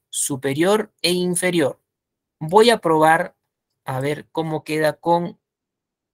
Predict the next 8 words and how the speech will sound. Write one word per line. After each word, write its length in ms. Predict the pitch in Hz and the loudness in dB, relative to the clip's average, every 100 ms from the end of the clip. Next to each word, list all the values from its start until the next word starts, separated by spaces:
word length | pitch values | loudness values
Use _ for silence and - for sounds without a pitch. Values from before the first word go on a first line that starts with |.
| _ - | _ -14
dos 340 | 151 196 202 | -6 -2 0
centímetros 720 | 180 175 185 180 175 180 175 | -2 -4 -4 -4 -4 -4 -4
superior 460 | 143 - 143 147 143 | -6 -4 -2 0 0
e 40 | |
inferior. 380 | 135 - 131 - _ _ _ _ _ _ _ _ _ _ _ _ _ _ _ _ | -4 -10 -18 -20 _ _ _ _ _ _ _ _ _ _ _ _ _ _ _ _
¿Ya? 180 | 170 214 _ _ _ _ _ _ _ _ _ | -6 -6 _ _ _ _ _ _ _ _ _
Dos 320 | 135 151 180 | -2 4 4
centímetros 800 | 170 165 180 180 180 180 180 - | 4 0 -2 -2 -2 -2 -2 -2